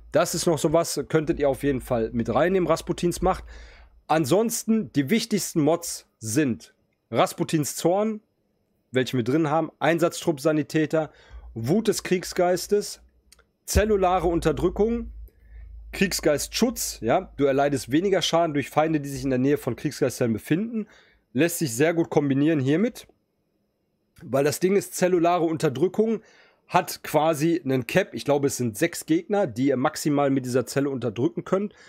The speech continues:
und wären da jetzt mehr Gegner, dann würden die aber zumindest weniger Schaden auf euch machen, wenn sie im Umkreis der Kriegsgeistzelle stehen, ja. Das könnte man auf jeden Fall auch machen. Und das sind auch eigentlich die wichtigsten Mods. Kriegsgeistschutz, zellulare Unter-, zellulare Unterdrückung, Einsatztrupp-Sanitäter, Wut des Kriegsgeistes,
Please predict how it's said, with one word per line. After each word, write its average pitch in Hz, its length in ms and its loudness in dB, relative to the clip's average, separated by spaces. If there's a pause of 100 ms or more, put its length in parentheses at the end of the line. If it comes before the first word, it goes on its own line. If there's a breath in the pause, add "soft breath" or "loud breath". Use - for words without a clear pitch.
(280 loud breath)
und 123 240 -2
wären 175 280 2
da 156 80 4
jetzt 156 280 -2
mehr 170 240 2
Gegner, 165 640 0 (440 soft breath)
dann 127 200 0
würden 165 240 0
die 156 180 -2
aber 156 160 0
zumindest 151 480 0
weniger 147 300 2
Schaden 143 360 0
auf 123 160 -6
euch 117 140 -4
machen, 131 340 -4
wenn 147 200 2
sie 139 160 -6
im 139 180 0
Umkreis 143 640 0
der 135 120 0
Kriegsgeistzelle 113 720 -2
stehen, 85 300 -10
ja. 156 200 -2 (380 loud breath)
Das 170 220 0
könnte 185 200 2
man 170 160 2
auf 143 200 -2
jeden 147 140 2
Fall - 180 -4
auch 190 260 0
machen. 208 380 0 (800 soft breath)
Und 165 340 0
das 156 240 0
sind 180 120 0
auch 139 140 0
eigentlich 147 380 0
die 135 180 -2
wichtigsten 131 420 -4
Mods. 101 360 -4
Kriegsgeistschutz, 170 880 -2
zellulare 156 420 2
Unter-, 135 360 -2
zellulare 139 360 2
Unterdrückung, 131 560 -2
Einsatztrupp-Sanitäter, 139 1200 0
Wut 175 180 -2
des 143 120 -8
Kriegsgeistes, 143 640 -2